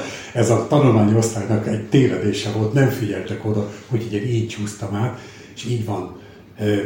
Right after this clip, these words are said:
úgy van két diplomám, hogy, ö, kettős diplomaként jelentkezik egy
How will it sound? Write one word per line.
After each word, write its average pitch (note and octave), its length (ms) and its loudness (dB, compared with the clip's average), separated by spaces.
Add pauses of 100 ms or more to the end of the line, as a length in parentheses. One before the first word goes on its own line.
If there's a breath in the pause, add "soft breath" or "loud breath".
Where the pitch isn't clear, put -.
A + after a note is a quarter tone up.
(120)
úgy E3 180 2
van A2 180 2
két A2+ 240 0
diplomám, A2+ 560 2
hogy, G#2 340 -6
ö, G#2+ 160 -4
kettős G#2+ 360 -2
diplomaként G2+ 600 -6
jelentkezik - 680 -10
egy - 340 -8